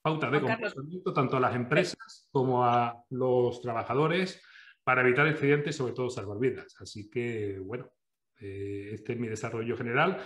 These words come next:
Speaker 1: Me falta ser funcionario, pero bueno, ya algún día me meteré con ello y, y también lo podría contar más adelante.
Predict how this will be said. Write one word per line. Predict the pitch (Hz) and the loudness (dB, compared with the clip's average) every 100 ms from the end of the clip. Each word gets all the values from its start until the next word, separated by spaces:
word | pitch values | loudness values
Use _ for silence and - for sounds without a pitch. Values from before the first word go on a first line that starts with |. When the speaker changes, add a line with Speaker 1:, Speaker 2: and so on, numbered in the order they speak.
| - | -8
Speaker 1:
Me | 120 | -6
falta | 113 127 135 | -2 0 0
ser | 123 139 | 0 0
funcionario, | 139 135 139 165 196 202 | 0 2 2 4 2 0
pero | 151 | -2
bueno, | 151 147 117 | -2 -2 -2
ya | 147 | -4
algún | 156 151 143 | -2 -6 -4
día | 147 | -4
me | 139 135 | -4 -4
meteré | 131 131 127 | -4 -4 -4
con | 123 135 | -2 0
ello | 143 156 135 | 0 0 -2
y, | 120 113 107 | -4 -6 -10
y | 117 | -12
también | 113 120 120 | -8 -6 -6
lo | 113 | -6
podría | 110 104 | -8 -8
contar | 98 90 - _ _ | -12 -18 -20 _ _
más | 110 92 | -14 -12
adelante. | 95 82 87 | -12 -14 -20